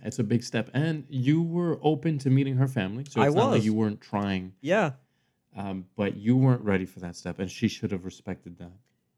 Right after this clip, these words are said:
Speaker 2: Uh, at the end of the day, that's actually what ended up happening. I wasn't ready. She crossed that line.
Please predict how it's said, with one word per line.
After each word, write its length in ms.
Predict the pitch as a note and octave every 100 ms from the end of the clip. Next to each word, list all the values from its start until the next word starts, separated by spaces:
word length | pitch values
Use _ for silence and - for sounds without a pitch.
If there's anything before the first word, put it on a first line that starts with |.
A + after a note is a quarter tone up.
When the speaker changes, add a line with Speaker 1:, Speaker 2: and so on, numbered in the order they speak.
| _ _ _ _ _ _ -
Speaker 2:
Uh, 300 | A#2+ B2 B2
at 180 | B2+ A#2+
the 140 | C3+
end 80 | D#3
of 80 | D#3+
the 100 | C#3
day, 400 | C#3 D3+ D#3 C3+ C3 -
that's 320 | C#3 B2+ -
actually 360 | A#2 A#2+ C3 A#2
what 140 | A2+
ended 180 | G#2+ G2+
up 80 | F#2+
happening. 540 | G2+ F#2 E2+ - F#2
I 120 | - A#2
wasn't 260 | B2+ C3
ready. 300 | B2 B2 B2+ - _ _ _ _ _ _ _
She 260 | - - C3
crossed 240 | - C#3
that 140 | C3 A#2+
line. 340 | A#2 A#2+ A2+